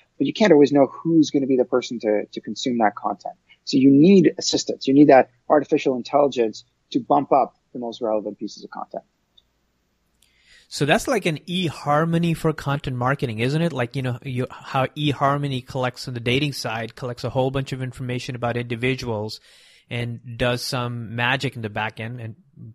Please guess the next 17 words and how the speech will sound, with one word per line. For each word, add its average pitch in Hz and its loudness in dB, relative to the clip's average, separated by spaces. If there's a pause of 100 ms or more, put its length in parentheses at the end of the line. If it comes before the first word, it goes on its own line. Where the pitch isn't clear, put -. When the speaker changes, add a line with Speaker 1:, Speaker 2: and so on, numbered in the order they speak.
Speaker 2:
probably 117 -4
more 117 -4
hardcore 117 -4
data 117 -4
science 113 -8
and 113 -8
artificial 113 -10
intelligence 117 -6
to 123 -12
connect 120 -6 (400)
the 120 -4
right 120 0
individuals 120 -4
with 113 -10
the 110 -4
right 110 -6
partner. 120 -2